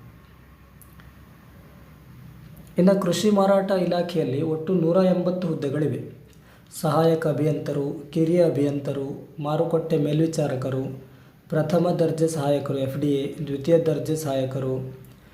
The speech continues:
ಹಾಗೆ ಮಾರಾಟ ಸಹಾಯಕರು, ಈ ಎಲ್ಲ ಹುದ್ದೆಗಳಿವೆ. ಒಟ್ಟು ನೂರ ಎಂಬತ್ತು ಹುದ್ದೆಗಳಿವೆ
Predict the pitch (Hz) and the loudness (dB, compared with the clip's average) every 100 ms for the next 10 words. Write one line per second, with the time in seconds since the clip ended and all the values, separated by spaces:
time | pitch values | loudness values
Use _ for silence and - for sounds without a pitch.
0 | - - - 151 190 170 139 165 - 165 | -20 -12 -6 0 2 4 4 2 0 -2
1 | - 143 135 127 127 - - - - 143 | -4 -4 -4 -4 -6 -8 -16 -20 -12 -6
2 | 143 143 165 147 131 131 147 127 127 135 | -2 0 0 0 -2 -2 -2 -2 -4 -6
3 | 170 151 156 147 143 147 - 131 127 127 | -4 -2 -2 -2 -2 -6 -4 -2 0 2
4 | 135 117 - | 2 -2 -6